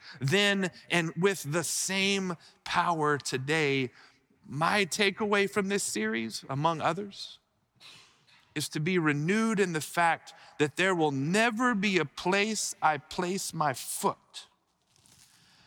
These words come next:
There will never be a person I encounter that the Holy Spirit doesn't precede me there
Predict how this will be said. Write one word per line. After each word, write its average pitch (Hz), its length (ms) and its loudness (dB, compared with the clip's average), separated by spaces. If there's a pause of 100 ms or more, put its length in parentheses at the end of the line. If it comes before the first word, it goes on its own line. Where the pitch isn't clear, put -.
(120)
There 180 180 0
will 170 140 0
never 220 480 0
be 196 240 0
a 156 100 2
person 156 720 -2 (220)
I 180 200 -2
encounter 151 840 -4 (840)
that 135 180 -8
the 139 80 -6
Holy 180 360 0
Spirit 160 580 0 (500)
doesn't 143 360 -2
precede 160 760 -2
me 123 160 -4
there 110 480 -8